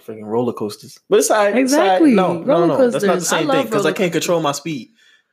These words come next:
Speaker 1: There's a difference.
Speaker 2: But you, it
Speaker 1: I
Speaker 2: doesn't
Speaker 1: can't slow it
Speaker 2: matter.
Speaker 1: down when I'm too scared. You know what I'm saying? <laughs>
Speaker 2: I feel like
Speaker 1: It's a difference.
Speaker 2: Yes, I really feel like you should use that reference,
Speaker 1: No,
Speaker 2: though.
Speaker 1: no, I should not, 'cause
Speaker 2: You
Speaker 1: th-, no.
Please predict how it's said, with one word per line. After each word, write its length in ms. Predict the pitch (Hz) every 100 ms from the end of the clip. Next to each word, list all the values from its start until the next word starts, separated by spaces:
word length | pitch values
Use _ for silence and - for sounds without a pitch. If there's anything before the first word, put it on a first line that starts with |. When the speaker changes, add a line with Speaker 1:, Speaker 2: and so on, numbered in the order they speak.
| _
Speaker 1:
There's 160 | 139 127
a 60 |
difference. 400 | 131 160 127 127
Speaker 2:
But 180 | - 220
you, 120 | 233 -
it 140 | - 208 -
Speaker 1:
I 40 |
Speaker 2:
doesn't 180 | 226 -
Speaker 1:
can't 200 | 190 160
slow 200 | 165 165
it 80 | 151
Speaker 2:
matter. 120 | 156
Speaker 1:
down 140 | 160 147
when 80 |
I'm 80 | 135
too 120 | -
scared. 360 | 127 135 120 98
You 100 | 135
know 120 | 160 165
what 140 | 165
I'm 120 | 175
saying? 220 | - 262 -
<laughs> 600 | 571 - - - - -
Speaker 2:
I 100 | 196
feel 160 | 196 202
like 420 | 190 180 175 - -
Speaker 1:
It's 140 | -
a 60 | 123
difference. 580 | 135 117 113 104 - _ -
Speaker 2:
Yes, 360 | 226 311 214
I 120 | 196
really 240 | 214 233 240
feel 80 | 226
like 100 | 214
you 100 | 208
should 100 | 202
use 260 | 196 208 190
that 160 | 170
reference, 200 | 196 123
Speaker 1:
No, 220 | 143 143
Speaker 2:
though. 120 | 170 123
Speaker 1:
no, 140 | 147
I 100 | 147
should 200 | 143 143
not, 260 | 147 135 -
'cause 280 | 127 -
Speaker 2:
You 60 | -
Speaker 1:
th-, 80 | -
no. 500 | 220 180 147 107